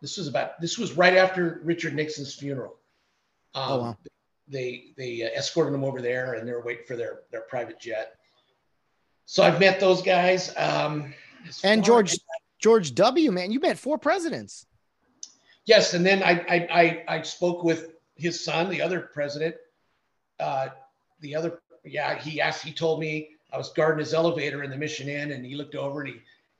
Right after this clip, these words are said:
Speaker 1: he nodded to me and told me that, uh, "Boy, you got fine weather here for October." I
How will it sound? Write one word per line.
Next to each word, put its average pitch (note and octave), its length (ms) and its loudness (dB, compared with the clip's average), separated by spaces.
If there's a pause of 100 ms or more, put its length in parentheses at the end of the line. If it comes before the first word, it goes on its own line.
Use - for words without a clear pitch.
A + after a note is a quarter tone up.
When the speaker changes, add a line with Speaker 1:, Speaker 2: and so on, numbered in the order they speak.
(120)
Speaker 1:
he D3 320 -10
nodded D3+ 420 -2
to D#3 140 -2
me D3+ 240 -4
and A#2+ 260 -10 (760)
told C#3+ 180 -6
me C#3 80 -4
that, C3 320 -10
uh, B2 320 -6
"Boy, F#3 160 -4
you F#3 60 -4
got F3 200 -2
fine A3 300 -2
weather A#3+ 240 -4
here F#3 220 -2
for F3+ 180 -4
October." G3 600 -6
I - 40 -20